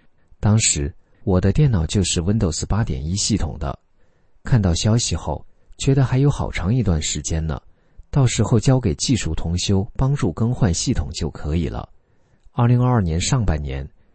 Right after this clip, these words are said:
明慧网的交流文章里也会看到一些关于此次更换操作系统的同修们的体悟和实修过程。我顿时静下心来问自己，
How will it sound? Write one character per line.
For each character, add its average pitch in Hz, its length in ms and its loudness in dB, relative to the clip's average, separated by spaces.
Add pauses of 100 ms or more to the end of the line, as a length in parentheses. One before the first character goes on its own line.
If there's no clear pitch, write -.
(220)
明 101 180 2
慧 156 160 4
网 92 180 2
的 80 120 -4
交 117 200 2
流 104 140 4
文 85 220 0
章 107 240 0
里 85 200 -2 (180)
也 85 180 -2
会 131 180 2
看 127 240 2
到 92 140 2
一 80 120 -2
些 90 220 -2
关 107 180 4
于 95 140 2
此 - 220 -6
次 - 240 -4
更 113 180 -2
换 107 180 2
操 107 220 -2
作 113 180 2
系 107 220 2
统 71 180 0
的 71 120 -8
同 85 260 -2
修 131 220 2
们 107 120 2
的 76 120 -2
体 - 260 -10
悟 90 320 -6
和 - 260 -6
实 85 280 -2
修 117 200 2
过 113 220 2
程。 65 260 -6 (720)
我 95 160 2
顿 147 180 4
时 101 220 0
静 120 180 2
下 95 200 0
心 98 200 0
来 85 140 0
问 117 180 0
自 78 200 -6
己， - 280 -10